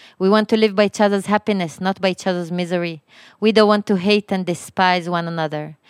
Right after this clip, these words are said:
In this world, there is room for everyone, and the good earth is rich and can provide for everyone. The way of life can be free and beautiful.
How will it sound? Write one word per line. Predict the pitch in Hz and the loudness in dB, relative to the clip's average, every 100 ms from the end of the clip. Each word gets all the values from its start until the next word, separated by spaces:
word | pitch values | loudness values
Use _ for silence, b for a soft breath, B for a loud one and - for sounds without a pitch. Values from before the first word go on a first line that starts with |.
| B B - | B B -4
In | 190 | 2
this | 214 - | 2 2
world, | 220 226 226 | 4 6 6
there | 202 202 | 4 2
is | 185 | 2
room | 220 226 | 2 2
for | - 220 | 0 0
everyone, | 214 226 233 202 165 156 147 B B | 2 4 4 4 0 -4 -12 B B
and | 180 196 | -4 0
the | 202 | 4
good | 226 214 | 4 4
earth | 226 220 - | 2 2 -2
is | 185 | -4
rich | 196 220 233 - - | 2 2 0 -8 -10
and | 185 185 | -6 -6
can | - 185 | -2 -4
provide | - 185 180 180 202 214 185 | -2 -2 0 2 2 0 -2
for | 202 | -4
everyone. | 175 175 165 151 147 147 B B B - | -2 -2 -2 -4 -6 -12 B B B 0
The | 185 | 4
way | 208 208 | 6 4
of | 185 | 4
life | 196 196 | 2 0
can | - 185 | -2 -6
be | 180 | -4
free | 185 - 202 214 202 | -6 -4 0 2 0
and | 190 170 151 | 0 -4 -6
beautiful. | 185 208 208 - 165 151 147 | -2 -2 -2 -8 -8 -8 -10